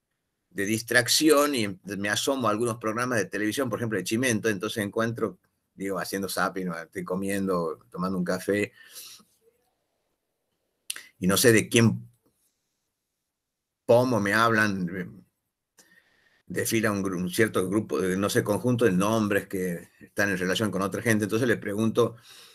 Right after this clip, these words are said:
a la señora que trabaja en casa, este, le digo, "Liliana, ¿quién es esta gente?". Entonces ella cuenta, ¿no? Me, pues está más expu-, ella está, ella, ella es líder de opinión para, en mi caso, porque me cuenta, ella es una especie de, no sé, de revista Caras o...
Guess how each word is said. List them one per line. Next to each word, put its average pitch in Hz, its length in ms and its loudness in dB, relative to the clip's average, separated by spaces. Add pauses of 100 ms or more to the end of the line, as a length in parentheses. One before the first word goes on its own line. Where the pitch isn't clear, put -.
(260)
a 92 100 -2
la 92 80 2
señora 110 380 2
que 101 80 0
trabaja 101 400 0
en 101 80 -4
casa, 117 640 4
este, 95 360 -6
le 92 100 -6
digo, 98 420 0
"Liliana, 104 560 -2
¿quién 147 240 -2
es 120 160 0
esta - 160 -4
gente?". 95 400 0
Entonces 117 240 0
ella 120 140 4
cuenta, 90 320 0
¿no? 131 140 -2
Me, 95 160 -4
pues 95 120 -10
está 113 140 0
más 113 160 4
expu-, 120 280 4
ella 143 180 6
está, - 320 2 (100)
ella, 151 180 8
ella 170 220 12
es - 60 8
líder 160 420 6 (160)
de - 140 4
opinión 160 520 4
para, 123 160 2 (500)
en 127 180 0
mi 135 120 0
caso, 151 520 6 (360)
porque 117 440 0
me 110 160 0
cuenta, 127 520 4
ella 120 280 6
es 135 60 8
una 117 120 4
especie 123 340 2
de, 98 120 0
no 98 100 -2
sé, 117 160 -2
de 101 60 0
revista 113 420 0
Caras 110 560 4
o... 90 480 -4